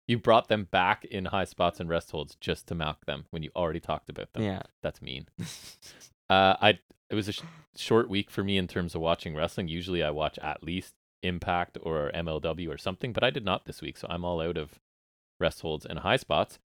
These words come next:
Speaker 1: But that'll bring us to, I think, our final segment of the week, right? Which is where Jack's gonna give us a quick update, I think, this week from the world of wrestling figures and whatnot.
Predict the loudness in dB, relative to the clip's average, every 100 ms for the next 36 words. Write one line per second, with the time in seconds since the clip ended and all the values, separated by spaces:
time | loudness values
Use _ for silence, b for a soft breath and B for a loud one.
0 | _ -6 4 4 6 2 -2 -2 0 0
1 | -2 0 0 2 2 2 0 0 0 0
2 | -2 -2 -4 -2 -2 -4 -4 -2 -2 -2
3 | -6 -4 -6 -4 -6 2 4 4 0 -4
4 | -4 -4 -6 0 0 2 -2 0 2 2
5 | 0 -4 -4 -4 -4 -4 -4 -4 0 0
6 | 0 -2 -2 0 -2 -2 -6 -2 -2 -2
7 | -4 -6 -4 -2 0 0 0